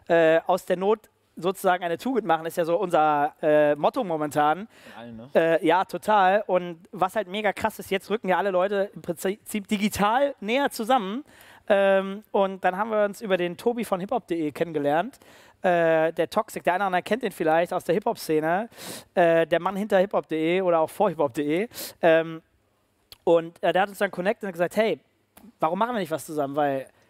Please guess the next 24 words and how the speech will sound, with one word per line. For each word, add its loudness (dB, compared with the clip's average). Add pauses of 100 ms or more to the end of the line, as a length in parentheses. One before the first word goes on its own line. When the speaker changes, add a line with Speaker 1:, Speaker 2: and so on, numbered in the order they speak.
(140)
Speaker 1:
hier 0
passiert -2
sonst -2
eigentlich -2
gerade 0
nicht -12
viel -4
außer 0
digital. -2 (520)
Und 0
dann 0
haben 0
wir, 2
also -2
ich -12
muss, -8 (180)
ne, 2
also -2
du -2
hast -2
es -14
selber 0
richtig -8
gesagt, 0